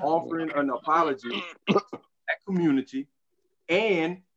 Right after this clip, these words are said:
saying that they should listen to their players more. And they're gonna be open to letting the players freely protest.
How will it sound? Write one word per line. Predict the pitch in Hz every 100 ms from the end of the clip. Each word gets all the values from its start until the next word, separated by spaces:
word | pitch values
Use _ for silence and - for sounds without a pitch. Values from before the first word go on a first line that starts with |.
| _
saying | - - 196 233 175 160
that | 151 143
they | 156 175
should | - 147 120
listen | 180 190 196
to | 185
their | 160 185
players | 185 160 135 113
more. | 113 104 117 - _ _ _ _ _ _ _ -
And | 208 240 214 208 196 _ -
they're | 185
gonna | 190 202
be | 180 196
open | 180 185 185 196
to | 185 180
letting | 180 202 190
the | 180
players | 180 190 180 170
freely | - 196 202 185
protest. | 185 202 180 151 98 -